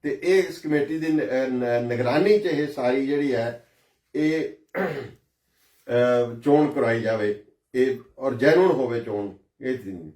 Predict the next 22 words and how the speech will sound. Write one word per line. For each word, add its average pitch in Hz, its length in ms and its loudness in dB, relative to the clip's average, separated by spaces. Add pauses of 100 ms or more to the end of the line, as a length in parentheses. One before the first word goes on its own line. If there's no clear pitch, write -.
(2250)
ਇਸ 170 120 0
ਦੇ 190 140 4
ਨਾਲ 175 280 2
ਹੀ, 185 300 0 (420)
ਅਹ, 147 380 0
ਜਿਹੜੇ 185 560 -4 (760)
ਜਥੇਦਾਰ 185 500 2
ਸ-, - 800 -20
ਅਹ, 135 320 -2
ਜਿਹੜੇ 156 160 0 (480)
ਤਿੰਨ 202 200 2
ਤਖਤਾਂ - 420 -2
ਦੇ 160 160 2
ਜਥੇਦਾਰ, 139 540 0
ਸਾਬਕਾ 139 420 -4
ਜਥੇਦਾਰ, 127 600 -4 (320)
ਜਿਨ੍ਹਾਂ 165 380 2
ਤੋਂ 160 180 0
ਸਪਸ਼ਟੀਕਰਨ 151 680 -2
ਮੰਗਿਆ 127 360 0
ਗਿਆ 127 220 0
ਸੀ, 151 320 -6